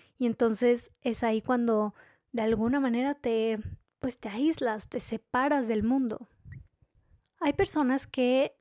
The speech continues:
ponen en práctica tomarse algunas pausas. Por ejemplo, si estás trabajando, alguna pausa puede ser el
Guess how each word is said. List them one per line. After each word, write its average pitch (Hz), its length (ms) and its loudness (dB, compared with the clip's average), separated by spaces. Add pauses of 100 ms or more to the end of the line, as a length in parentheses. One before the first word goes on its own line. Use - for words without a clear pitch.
(140)
ponen 330 320 2
en 262 100 -2
práctica 240 840 -4
tomarse 226 400 -2
algunas 220 440 -2
pausas. - 720 -6
Por 277 160 2
ejemplo, 262 480 -6 (160)
si - 160 -6
estás 254 280 -2
trabajando, 269 800 2
alguna 254 420 0
pausa 240 440 2
puede 226 340 2
ser 226 460 -4
el 226 520 0